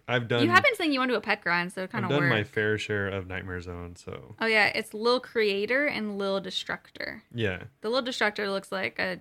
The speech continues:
Speaker 2: jacked Bandos. The Lil Creator looks like a spiky goblin dude.
Speaker 1: Yeah, he looks like a, like a discount, uh, tree beard.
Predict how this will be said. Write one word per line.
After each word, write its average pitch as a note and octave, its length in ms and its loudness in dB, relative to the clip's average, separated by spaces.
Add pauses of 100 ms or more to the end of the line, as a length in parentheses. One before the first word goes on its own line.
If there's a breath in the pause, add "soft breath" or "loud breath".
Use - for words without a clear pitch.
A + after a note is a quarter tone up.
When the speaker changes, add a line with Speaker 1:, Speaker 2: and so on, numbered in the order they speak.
(120)
Speaker 2:
jacked E3+ 420 -4
Bandos. F3 540 -4 (240)
The G3+ 180 -4
Lil A3 160 4
Creator F#3+ 400 -2
looks G3 240 -8
like - 380 -6
a - 40 -20
spiky F#3+ 420 -8
goblin E3+ 460 -4
dude. G#2+ 320 -8 (140)
Speaker 1:
Yeah, A2 140 0
he F#2 100 0
looks A2 200 0
like A2 120 0
a, F#2+ 180 0 (300)
like C#3 240 -2
a A2+ 80 2
discount, G2+ 800 -4 (300)
uh, F#2+ 320 -6
tree A2 260 -2
beard. F#2 380 -4